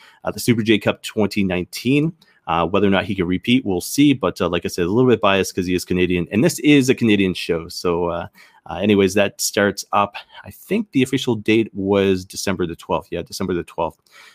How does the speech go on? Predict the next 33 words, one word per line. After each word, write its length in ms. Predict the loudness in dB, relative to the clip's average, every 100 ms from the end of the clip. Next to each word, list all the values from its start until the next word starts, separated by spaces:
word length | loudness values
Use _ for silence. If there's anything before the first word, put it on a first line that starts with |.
| _
And, 260 | -4 -2 2
uh, 140 | 2
twenty-six 480 | 2 2 2 2 0
year 100 | 2
legacy 580 | 2 2 2 0 0 -2
of 180 | -2 -2
this 220 | -2 -4
event. 360 | -4 -4 -4 -6
So 300 | -6 -4 -4 _ -20 -20 -2
I'm 220 | 2 6
looking 200 | 6 6
forward 300 | 4 6 4
to 160 | 4 4
it 80 | 4
right 240 | 2 2
there. 300 | 0 0 0 _ _ -6
Um, 360 | 0 2 2
some 500 | 0 0 0 0 -4 -6
tough 300 | -4 -4 -2
news 400 | 2 4 4 0
to 260 | -2 0 0
hear 400 | -4 -4 0 0
about 400 | 0 -2 -2 -4
is 240 | -6 -6
Kylie 440 | -6 -6 -4 -4
Rae 220 | -2 -2 -2
announces 540 | -2 -4 -6 -8 -8
she's 280 | -6 -6 -2
no 240 | 0 0
longer 380 | 0 -2 -2 -2
a 140 | -6
professional 500 | -10 -8 -8 -6 -8
wrestler. 440 | -6 -6 -6 -14